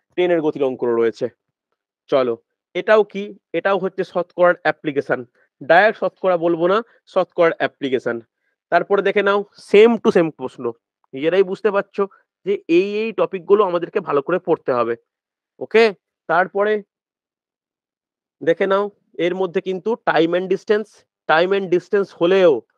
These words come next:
time and distance হলেও এর মধ্যে যেহেতু ফিফটি পার্সেন্ট হ্রাসের কথা বলা আছে, তার মানে এখানে শতকরার অ্যাপ্লিকেশন রয়েছে। এই কোশ্চেনটাও খুব গুরুত্বপূর্ণ যে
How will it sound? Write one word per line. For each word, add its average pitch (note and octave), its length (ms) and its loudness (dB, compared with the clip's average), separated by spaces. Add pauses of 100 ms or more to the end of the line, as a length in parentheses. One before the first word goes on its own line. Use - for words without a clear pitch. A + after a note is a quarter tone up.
(320)
time D3+ 300 -2
and F#3+ 160 -8
distance G3 400 -6
হলেও F3+ 260 2 (340)
এর F3 200 0
মধ্যে E3+ 280 -2
যেহেতু D#3+ 280 -4
ফিফটি - 340 -10
পার্সেন্ট G3+ 340 -2
হ্রাসের F3 260 -6
কথা F3+ 200 0
বলা E3 260 2
আছে, F#3 220 0 (360)
তার F#3 220 2
মানে E3 200 -2 (320)
এখানে D#3 420 -6 (260)
শতকরার D3+ 600 -4
অ্যাপ্লিকেশন C3 560 -8
রয়েছে। A2+ 300 -6 (460)
এই F#3+ 160 4
কোশ্চেনটাও G3+ 520 -2
খুব G3+ 140 -4
গুরুত্বপূর্ণ G3+ 720 -2 (300)
যে F3 180 2